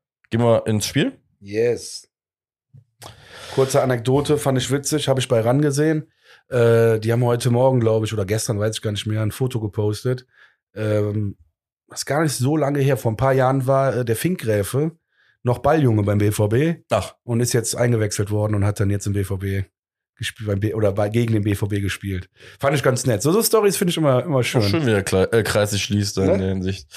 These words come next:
Speaker 2: Ja, vor allem, wenn du so als Balljunge, du stehst doch dann da, denkst jetzt so, „Ah, wär ja schon geil“, so, dabei, und dann träumst du ja von dem Quatsch und irgendwann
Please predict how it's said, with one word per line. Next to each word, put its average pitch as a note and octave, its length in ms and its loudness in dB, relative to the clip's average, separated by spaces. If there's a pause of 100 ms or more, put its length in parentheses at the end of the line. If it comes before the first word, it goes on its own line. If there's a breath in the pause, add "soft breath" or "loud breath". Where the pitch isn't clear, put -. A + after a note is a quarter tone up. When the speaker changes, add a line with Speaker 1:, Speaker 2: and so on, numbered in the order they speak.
(320 loud breath)
Speaker 2:
Ja, G2+ 120 -6
vor A2 140 0
allem, G#2 80 0
wenn G2+ 80 0
du G#2 80 0
so A2 120 -2
als G#2 160 -4
Balljunge, C3 440 0
du G#2+ 80 -2
stehst D3+ 360 -2
doch A2 100 -2
dann G2 180 -2
da, G#2 300 -2 (480)
denkst C#3 220 -4
jetzt G2 120 -6
so, G2 120 -4 (340 loud breath)
„Ah, - 160 -10
wär G2+ 80 -6
ja F#2+ 80 -8
schon F#2+ 200 -8
geil“, G2 320 -4
so, G2 160 -6
dabei, G2 280 -10
und G2 60 -10
dann F2+ 120 -10
träumst A#2+ 320 0
du A#2+ 40 0
ja G#2+ 40 0
von A2 160 -2
dem G#2+ 120 0
Quatsch A2 300 -2
und G#2+ 80 -2
irgendwann A2 440 0